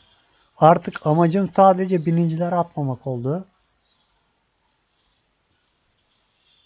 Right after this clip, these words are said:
Otuz saniye kaldı gördüğünüz gibi.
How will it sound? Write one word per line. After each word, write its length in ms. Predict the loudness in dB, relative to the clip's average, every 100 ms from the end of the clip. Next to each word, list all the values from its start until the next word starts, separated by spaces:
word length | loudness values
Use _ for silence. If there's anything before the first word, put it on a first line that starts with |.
| _ _ _ _ _ _ _ _ _ _ _ _ _ _ _ _ -4
Otuz 340 | -4 -4 -10 -2
saniye 360 | -2 0 -2
kaldı 280 | 0 0 0
gördüğünüz 520 | -2 -2 -2 -4 -4
gibi. 360 | -2 0 -2